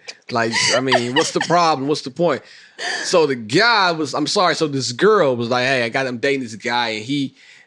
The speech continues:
he said he didn't want a relationship with me, but he also, when I told him I was gonna move on, he got upset and was like, he didn't want me, he didn't want me with anybody else. So what is that called?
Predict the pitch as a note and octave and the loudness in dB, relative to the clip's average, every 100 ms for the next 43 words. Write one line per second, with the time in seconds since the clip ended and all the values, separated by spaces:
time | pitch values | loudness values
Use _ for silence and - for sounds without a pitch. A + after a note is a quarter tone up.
0 | _ _ _ _ D#2 F2 G2+ C#2 - D3 | _ _ _ _ -20 -14 -14 -14 -8 -4
1 | E3 G3+ F#3+ E3 A#2+ F#3 G#3 G#3 G#3 F#3 | 0 2 2 2 2 2 2 0 0 0
2 | G3+ D#3 C#3+ B2+ G#2+ G#2+ B2+ D3 G#2+ F2 | 0 -2 -2 -4 -6 -6 -2 -2 -4 -6
3 | A#2 A#2+ C#3+ E3 D#3+ C#3 C3 A#2+ A2 A2+ | -4 -2 0 0 0 -2 -4 -4 -4 -4
4 | B2+ - D3 C3 B2 B2 A#2+ A#2 A#2+ A2+ | -4 -2 -2 0 -2 -4 -4 -4 -6 -2
5 | D#3 C#3+ A2+ G#2+ - _ A#2 A#2 A2 G#2+ | -2 0 -4 -8 -18 _ -4 -4 -4 -6
6 | - G3 E3 - A2+ A2 G2+ A2 C3 A#2+ | 0 4 4 2 -4 -4 -2 -2 -2 -2
7 | A#2+ A#2+ G2+ A2 C3 A#2 A#2 G#2+ A2+ G#2+ | -2 -4 -6 -4 -4 -2 -6 -6 -8 -6
8 | G#2+ G2+ G2+ G#2 D3 - - C3 A2 G#2 | -6 -4 -4 0 0 -2 -2 -2 -2 -6
9 | - - _ D#3 D3+ A#2+ C3 G#2+ D#3+ F#3 | -16 -20 _ 0 0 0 -2 -2 -2 0
10 | C3 G#1+ - | -2 -8 -16